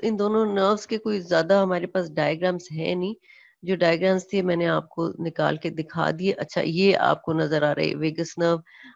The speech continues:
अ, ये जो जा रही हैं ये वेगस नर्व है और arch of aorta के नीचे left recurrent laryngeal nerve इसने दे दी। ये, this is the vagus nerve on the right side, this is the phrenic nerve on the lateral side of the vagus nerve। और it will pass, it is passing right,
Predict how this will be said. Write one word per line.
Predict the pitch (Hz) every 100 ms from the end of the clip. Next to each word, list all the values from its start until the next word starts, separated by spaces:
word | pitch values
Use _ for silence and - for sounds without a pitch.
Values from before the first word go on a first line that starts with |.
| _ -
अ, | 165 165 170
ये | 165 170
जो | 170 170
जा | 160 151
रही | 156 170
हैं | 165 -
ये | 156 156 165
वेगस | 147 147 151 -
नर्व | 151 175 180
है | 190 180 _ - - _ _
और | 156 156 160 -
arch | 151 - 160
of | 160
aorta | 151 160
के | 160
नीचे | 156 147 156 147
left | 147 143
recurrent | - - - 175
laryngeal | 175 170 165 170 165
nerve | 160 160
इसने | 156 170 156
दे | 151
दी। | 147 151
ये, | 160 160 - 151
this | 156 170
is | 175
the | 156
vagus | 147 160 -
nerve | 156 151
on | 139
the | 139
right | 151 165
side, | - 175 165 185
this | 208
is | 190
the | 180
phrenic | - 151 151 147
nerve | 151 151 - 151
on | 147
the | 151
lateral | 143 - 180 180
side | 165
of | 165 165
the | 160
vagus | 160 165 160 165
nerve। | 165 - _ _ _ _ - - -
और |
it | 196
will | 190 190 -
pass, | 170 165
it | - -
is | 170 -
passing | 165 170 180
right, | 165 156 156